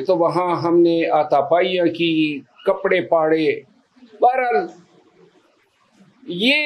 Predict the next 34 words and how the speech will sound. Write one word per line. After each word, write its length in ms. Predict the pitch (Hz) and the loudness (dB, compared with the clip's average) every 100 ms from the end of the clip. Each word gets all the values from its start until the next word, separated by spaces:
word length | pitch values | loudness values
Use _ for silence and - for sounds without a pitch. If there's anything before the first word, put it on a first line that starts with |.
| 285 262 | 0 2
ऐसे 280 | 277 277 302 | 2 2 0
ही 340 | 247 269 269 | 2 2 2
एफ़आईआर 560 | 240 214 214 226 233 220 | 2 2 2 2 2 0
है 200 | 165 202 | 0 0
चेयरमैन 460 | 202 214 214 202 190 | 0 0 2 2 0
पीटीआई 420 | 151 165 175 185 208 | -4 -4 0 0 0
के 120 | 185 | -2
खिलाफ। 520 | 160 135 143 139 - _ _ _ - | -2 0 0 -2 -8 _ _ _ -8
जिस 220 | 202 233 | -4 -2
तरह 320 | 247 233 226 | 0 0 0
ये 140 | 285 269 | 2 2
एफ़आईआर 520 | 190 190 190 208 208 | 2 0 2 0 0
थी, 200 | - 214 202 | -2 -2 -2
किसी 340 | 294 294 277 | -2 0 0
से 280 | 262 269 277 269 - | 0 0 0 -2 -4
तलख 340 | 311 320 - 170 | 0 2 0 -4
गुफ्तगू 600 | 165 277 - 269 302 311 | -2 -2 0 0 2 2
तक 200 | 240 165 | 0 0
नहीं 260 | 160 143 117 | 0 0 -2
हुई, 220 | 104 90 - - _ _ _ | -4 -8 -16 -20 _ _ _
ना 140 | 269 285 | -2 0
हम 160 | 285 | 2
उम्र 240 | 285 302 277 | 2 2 -2
की 200 | 240 262 | 0 -2
इस 120 | 254 | 0
हिस्से 300 | 247 247 254 | -4 -2 0
में 160 | 233 220 | 0 2
है 220 | 196 226 | 2 0
कि 180 | 170 214 | 0 -2
सिपाहियों 560 | - 208 208 220 202 196 | 0 -2 0 2 2 0
से 160 | 190 | 0
हम 220 | 170 165 190 | -2 0 0
हाथापाइयाँ 560 | 160 156 143 170 143 113 | 0 0 2 0 0 -2
करें, 240 | 104 - | -6 -8